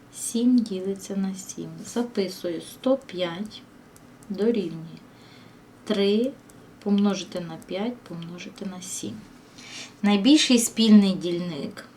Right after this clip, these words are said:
Потрібно подивитись, чи є в нас спільні множники. Є три і сім. Отже, найбільший спільний дільник — це добуток множників: три на сім дорівнює двадцять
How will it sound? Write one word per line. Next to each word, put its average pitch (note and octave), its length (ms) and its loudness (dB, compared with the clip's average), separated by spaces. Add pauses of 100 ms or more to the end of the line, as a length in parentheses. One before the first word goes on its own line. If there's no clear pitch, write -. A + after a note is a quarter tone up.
(120)
Потрібно B3 520 6
подивитись, G3 680 0
чи - 120 0
є G#3+ 240 2
в D4 40 -4
нас D4 220 -2
спільні G3 680 4 (180)
множники. D#3+ 720 -10 (920)
Є A3+ 400 2 (1400)
три A3 380 2 (840)
і G#3 280 0 (720)
сім. - 360 -8 (1500)
Отже, A#3 300 6
найбільший A3 500 4
спільний F#3+ 440 -2
дільник — F3+ 580 -2
це G3 200 -4
добуток F3+ 680 -4
множників: F#3+ 720 -4
три G#3 240 -2
на E3 200 -6
сім A#3+ 540 -6
дорівнює G#3 500 4
двадцять F3+ 720 -8